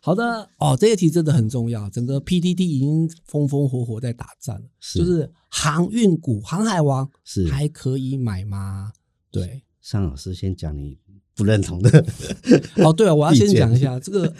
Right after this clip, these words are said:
Speaker 1: 其实这个也蛮
Speaker 2: 我们有论战过。
Speaker 1: <laughs> 这个也蛮有一番激战的。其实我个人是，其实我有偏见啦，应该说我比较喜欢电子股，
Speaker 2: 嗯哼。
Speaker 1: 所以传产股的话，突然涨起来的话，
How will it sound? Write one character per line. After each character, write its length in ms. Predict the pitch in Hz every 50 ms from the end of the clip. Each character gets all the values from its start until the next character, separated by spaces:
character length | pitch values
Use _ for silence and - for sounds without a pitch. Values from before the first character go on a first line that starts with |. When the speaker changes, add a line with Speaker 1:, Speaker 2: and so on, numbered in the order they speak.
| -
Speaker 1:
其 100 | - 185
实 120 | - 113 117
这 120 | 123 -
个 180 | 233 233 214 196
也 160 | 180 185 170
蛮 40 | 156
Speaker 2:
我 40 |
们 80 | - 147
有 40 | 131
论 80 | 120
战 260 | 117 139 127 123 110 107
过。 220 | 104 110 107 107 - - 226
Speaker 1:
<laughs> 200 | - 160 - -
这 180 | 170 143 -
个 80 | - 165
也 80 | 156 143
蛮 200 | 143 151 165 160
有 100 | 147 147
一 140 | 165 170
番 260 | 151 160 147 139 139 135
激 320 | - - - 123 127 131
战 180 | 131 - 135 117 151 147
的。 100 | 135 113 127
其 160 | 127 - 180
实 160 | 214 247 269 277
我 260 | 226 190 160 135 123 120 123 -
个 220 | - 220 196 160
人 220 | 135 127 131 131
是， 480 | 131 - - 160 160 151 147 139 135 143 _ _ _ _ - - - _ _ _ _ _ _ _ _ -
其 140 | - 180
实 80 | 208 233
我 180 | 214 165 139 147
有 100 | 151 123
偏 300 | - - 123 113 120 127
见 220 | - - 120 110
啦， 100 | 101 117
应 80 | 131 139
该 100 | 151 160
说 160 | 160 165 160
我 160 | 143 143 151
比 80 | 151 143
较 140 | 139 139
喜 160 | 139 - - 101
欢 240 | 95 107 107 113
电 240 | 117 - 127 113 98
子 220 | - - - - -
股， 160 | _ - - - _ _ _ _ _ -
Speaker 2:
嗯 140 | 82 82
哼。 60 | 85 82
Speaker 1:
所 160 | 85 - 156
以 340 | 165 165 160 151 143 139 127
传 240 | - - 147 151 156
产 240 | 156 160 156 165 160
股 160 | 165 123 110
的 140 | 101 113 113
话， 320 | - 135 123 117 110 120
突 120 | - -
然 120 | 151 143 127
涨 200 | - 113 117 120
起 140 | 120 - 117
来 140 | 107 -
的 180 | 127 127 127 123
话， 320 | 117 - 127 117 110 113